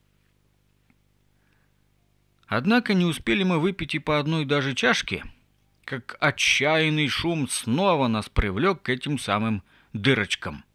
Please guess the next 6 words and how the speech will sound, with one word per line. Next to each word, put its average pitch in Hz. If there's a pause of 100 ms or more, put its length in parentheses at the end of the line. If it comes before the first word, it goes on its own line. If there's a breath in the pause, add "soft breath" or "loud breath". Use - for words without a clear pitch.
(240)
к -
этим 110
щелям. 107 (1700 loud breath)
И 104
мы 202
прислушивались 110